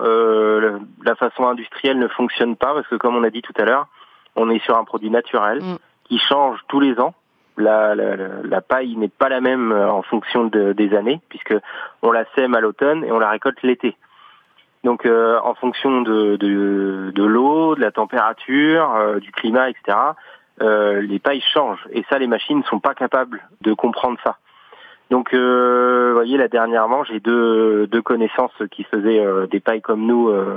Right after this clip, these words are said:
Speaker 1: en France, euh, qui ont liquidé leur boîte et qui ont arrêté. Tous ceux qui sont encore là, c'est ceux qui sont, euh, de façon artisanale. Et donc, euh, du coup, euh, on doit être, euh, allez, moins d'une dizaine en France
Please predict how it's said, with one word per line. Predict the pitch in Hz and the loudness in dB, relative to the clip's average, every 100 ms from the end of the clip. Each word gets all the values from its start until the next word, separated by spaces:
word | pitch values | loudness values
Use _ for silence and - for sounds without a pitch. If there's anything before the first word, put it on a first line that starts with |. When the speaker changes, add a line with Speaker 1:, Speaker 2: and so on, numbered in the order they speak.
| 98 | -2
Speaker 1:
en | 98 | -2
France, | - 139 147 _ - - - - | -2 -4 -4 _ -20 -20 -20 -4
euh, | 107 101 | -2 -2
qui | - | 0
ont | 110 113 | 0 0
liquidé | 107 - 113 | -2 -4 0
leur | 110 101 | 0 0
boîte | 117 131 | -2 -4
et | 113 | -8
qui | - | -4
ont | 107 | -2
arrêté. | 107 107 120 180 156 - | -2 -4 -12 -16 _ -12
Tous | 123 | -6
ceux | 147 | -4
qui | 143 139 | -4 -2
sont | 143 | -2
encore | 127 131 127 | 0 0 0
là, | 151 - | -2 -6
c'est | - | -6
ceux | 131 | -8
qui | - 110 | -8 -4
sont, | 127 131 120 | 0 2 2
euh, | 113 113 110 110 | 4 4 2 0
de | - | -2
façon | 113 135 | -2 0
artisanale. | 120 - 131 120 117 143 147 - - - - - _ - | 0 -2 -4 -2 0 -2 -4 -10 -16 -16 -18 -18 _ -4
Et | 120 | -2
donc, | 120 123 - | 2 0 0
euh, | 123 120 | 0 2
du | 110 | -2
coup, | - 156 170 160 | -2 2 2 4
euh, | 160 170 233 233 226 226 | 4 4 4 4 4 4
on | 113 110 117 | 4 2 2
doit | 113 117 117 | 2 2 4
être, | 127 127 - | 2 0 0
euh, | 120 113 110 110 | 4 4 4 4
allez, | 107 110 110 | 4 2 -2
moins | 110 107 104 107 123 131 | -2 -4 -2 0 0 0
d'une | 127 131 | -2 0
dizaine | 120 127 131 135 | 0 0 2 2
en | 113 | -2
France | - 131 | -2 -4